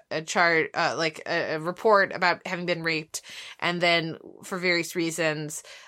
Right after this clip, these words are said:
uh, she was not believed and was prosecuted for making a false statement. Um, and then, uh,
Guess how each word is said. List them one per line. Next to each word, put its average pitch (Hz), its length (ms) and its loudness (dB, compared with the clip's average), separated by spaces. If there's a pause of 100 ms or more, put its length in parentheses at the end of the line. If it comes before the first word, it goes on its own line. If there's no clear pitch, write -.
(120)
uh, 143 360 0 (280)
she - 180 -2
was 180 140 -2
not 165 220 2
believed 175 560 0
and 165 200 -2
was 156 140 -2
prosecuted 180 600 2
for 156 220 -2
making 165 340 -6
a 151 100 -4
false 156 320 -2
statement. - 600 -6 (460)
Um, 139 440 2 (200)
and 202 260 4
then, 190 240 4 (760)
uh, 208 120 0